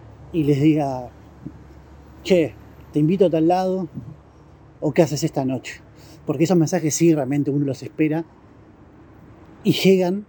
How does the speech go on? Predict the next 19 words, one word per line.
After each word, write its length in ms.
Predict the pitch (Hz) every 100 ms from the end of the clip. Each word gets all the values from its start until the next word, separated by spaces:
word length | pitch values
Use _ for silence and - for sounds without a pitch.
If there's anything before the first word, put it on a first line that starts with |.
| - _ -
en 160 | 175 196
realidad, 460 | 220 202 202 208 - - _ _ _ _ -
cuando 280 | 180 165 190
uno 200 | 247 208
menos 200 | 185 165
los 160 | 147
espera, 480 | 143 - 160 139 151 - _ - - - - - -
pero 160 | 151
los 160 | 139 135
espera 300 | - 170 160
a 40 |
la 80 | 127
vez. 320 | 123 104 - - - - - - - - - - - - -
Este 200 | - 220
mensaje 500 | 185 175 220 - 196 -
yo 160 | 214
no 60 | 220
lo 80 | 190
esperaba. 360 | - 180 139